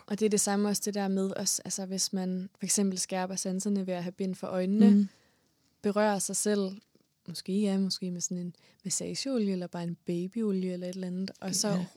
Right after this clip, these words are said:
Speaker 1: rundt omkring liggende,
Speaker 2: Ja.
Speaker 1: indtil du, og så den langsomme byg det
Speaker 2: Ja,
Speaker 1: op.
Speaker 2: ja.
Speaker 1: Øhm, det her med også kan være et mega fedt element i en onanisation, det er faktisk at sige til sig selv, at man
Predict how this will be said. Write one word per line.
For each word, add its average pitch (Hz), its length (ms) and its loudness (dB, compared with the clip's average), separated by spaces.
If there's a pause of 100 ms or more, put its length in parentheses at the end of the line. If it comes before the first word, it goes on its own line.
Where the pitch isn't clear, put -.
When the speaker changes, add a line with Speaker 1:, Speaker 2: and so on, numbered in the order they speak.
(180)
Speaker 1:
rundt 247 220 2
omkring 190 440 -2
liggende, 180 480 -8 (160)
Speaker 2:
Ja. 240 120 2
Speaker 1:
indtil 214 220 4
du, 180 140 -10 (120)
og 190 100 -4
så 202 120 0 (100)
den 190 160 2
langsomme 190 560 0
byg 185 240 -4 (300)
det 190 60 4
Speaker 2:
Ja, 202 160 8
Speaker 1:
op. 220 60 0 (340)
Speaker 2:
ja. 202 120 4 (160)
Speaker 1:
Øhm, 180 640 -2 (1080)
det 233 120 4
her 214 180 4
med 190 320 6 (100)
også 202 420 0 (240)
kan 185 140 0
være 180 280 -4
et 185 220 -8 (120)
mega 202 300 2
fedt 202 200 -4
element 196 500 2
i 185 60 -2
en 180 320 -4 (140)
onanisation, 190 760 -2
det 190 140 -6
er 190 220 -4 (500)
faktisk 196 440 -4
at - 100 -6
sige 208 160 -2
til 202 140 -8
sig 190 140 -8
selv, 196 320 -4
at 190 180 -10
man 190 300 -2